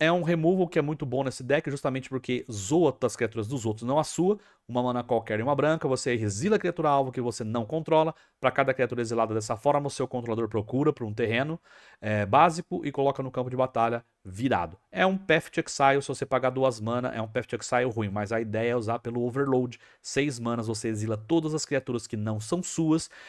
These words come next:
e o pessoal busca terreno aí, né? Mas exilar a criatura dos outros e não as suas é maravilhoso com Ventos do Abandono aí. Demonic Tutor, procura uma carta e bota na mão, simples assim, tutor mais eficiente de Magic, caro pra caramba, mas tá nesse deck aqui, a gente quer ter ele otimizado, tá?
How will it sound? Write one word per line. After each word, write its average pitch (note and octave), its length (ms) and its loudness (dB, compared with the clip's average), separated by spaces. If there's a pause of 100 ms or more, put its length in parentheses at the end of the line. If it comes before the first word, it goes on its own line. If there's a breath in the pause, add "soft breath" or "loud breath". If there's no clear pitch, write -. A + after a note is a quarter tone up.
(120)
e C4+ 60 -2
o B3+ 60 -2
pessoal F#3 280 6
busca C#3 320 0
terreno C3+ 380 -2
aí, G#2 140 -2
né? F#2+ 100 -6
Mas G2+ 180 -4
exilar A#2 280 -2
a B2 80 -2
criatura A2+ 280 -2
dos G#2+ 200 -2
outros G2+ 180 0
e G#2 60 -4
não G#2 120 4
as G2+ 60 2
suas A#2 300 0
é A#2+ 120 2
maravilhoso A#2+ 680 0
com A2 100 -6
Ventos G#2 200 -4
do G#2+ 40 -2
Abandono G#2 380 -6
aí. G#2+ 120 -10 (1200 loud breath)
Demonic F#3 280 4
Tutor, A#3+ 360 6
procura E3 400 2
uma C3+ 140 4
carta B2 260 4
e B2+ 40 -2
bota B2 220 2
na D3+ 80 2
mão, D#3+ 220 0
simples B2+ 460 -6
assim, F3+ 340 -2
tutor C3+ 340 -2
mais C#3 240 0
eficiente A2+ 600 -8
de G#2+ 80 -6
Magic, B2+ 340 -6
caro C#3 300 2
pra A#2+ 120 -2
caramba, B2+ 460 -2
mas A2+ 340 -4 (300 soft breath)
tá B2+ 160 4
nesse B2+ 220 -4
deck G#2+ 240 0
aqui, - 140 -4
a - 20 -2
gente - 160 -8
quer B2+ 140 2
ter - 120 -4
ele G#2 100 -2
otimizado, A2 600 -4
tá? A#2+ 200 -6